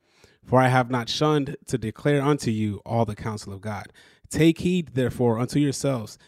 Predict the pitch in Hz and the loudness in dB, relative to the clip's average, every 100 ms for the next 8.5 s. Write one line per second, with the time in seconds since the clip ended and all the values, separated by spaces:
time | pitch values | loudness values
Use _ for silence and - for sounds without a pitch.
0 | _ 117 117 120 98 143 151 - 160 151 | _ -10 -2 0 2 2 2 -4 -2 -2
1 | - - - _ _ _ - 127 120 120 | -2 -12 -20 _ _ _ 4 6 6 4
2 | 127 117 - - - 147 147 139 139 127 | 4 0 -6 -10 4 6 8 6 6 4
3 | - 104 127 135 127 131 120 - 113 110 | 0 0 2 4 4 2 2 -2 -6 -4
4 | 123 117 113 104 139 143 113 - 113 98 | -4 -2 -4 4 4 4 -2 -4 -6 -6
5 | - - _ - - - 175 165 135 - | -14 -20 _ -14 -8 0 0 2 2 4
6 | 117 - - 104 92 - _ _ _ - | 2 2 -8 -8 -10 -14 _ _ _ -2
7 | 120 117 - 170 180 147 123 - 139 131 | -2 -2 -2 -2 0 0 -2 4 4 4
8 | 120 - 113 123 - | -4 -4 -2 -4 -4